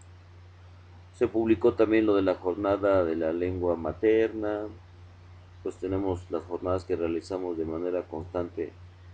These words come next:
con las actividades de, de lectura,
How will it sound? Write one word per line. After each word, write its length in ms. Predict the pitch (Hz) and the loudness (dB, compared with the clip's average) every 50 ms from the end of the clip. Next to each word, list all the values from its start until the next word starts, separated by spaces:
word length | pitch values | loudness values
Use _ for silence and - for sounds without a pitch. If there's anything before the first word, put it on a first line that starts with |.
| - - - - - - - | -20 -20 -20 -20 -20 -20 -6
con 140 | - 90 90 | -4 -2 -2
las 140 | 92 87 90 | 0 0 -2
actividades 760 | 82 78 - - 92 90 92 95 95 95 95 92 - - - | -4 -6 -4 -4 -2 0 2 4 4 4 2 0 -2 -6 -6
de, 380 | 85 78 76 73 71 69 71 92 - - - - - - - - - - - - - - - - - - - - - - - - - - - - - | -4 -2 -2 -2 -2 -4 -8 -12 -16 -20 -20 -20 -20 -20 -20 -20 -20 -20 -20 -20 -20 -20 -20 -20 -20 -20 -20 -20 -20 -20 -20 -20 -20 -20 -20 -8 -4
de 100 | 90 87 | -4 -2
lectura, 920 | 87 90 87 90 - - 131 131 131 131 127 123 123 120 120 117 120 120 | 0 -2 -2 -2 -4 -2 0 0 2 2 2 2 4 4 4 4 2 0